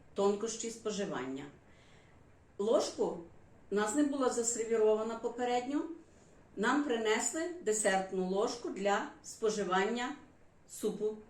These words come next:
пюре. Ложку тримають таким чином. Середній палець ніби підтримує ложку,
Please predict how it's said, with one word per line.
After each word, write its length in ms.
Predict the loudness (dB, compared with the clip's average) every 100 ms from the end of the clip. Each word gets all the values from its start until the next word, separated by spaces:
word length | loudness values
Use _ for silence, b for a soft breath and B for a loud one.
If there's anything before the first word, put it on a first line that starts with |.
| -4
пюре. 380 | 2 2 2 -4 -14 -20 -20 -20 -20 -20 -20 -20 -20 -20 -20 -20 -20 -20 -20 -20 -20 -20 -10
Ложку 500 | -2 0 0 -2 -8
тримають 640 | -4 2 4 4 4 2 -2
таким 480 | -4 -2 0 0 -2 -10
чином. 340 | 0 2 2 -2 -10 -20 -20 -20 -16
Середній 560 | 0 4 6 4 2 0
палець 600 | 2 2 4 2 0 -6 -12 -20 -20 -4
ніби 500 | 0 0 2 2 0 -6 -6
підтримує 920 | 2 2 2 2 4 4 2 2 0 -6 -16 -20 -6
ложку, 640 | 0 2 0 -2 -4 -4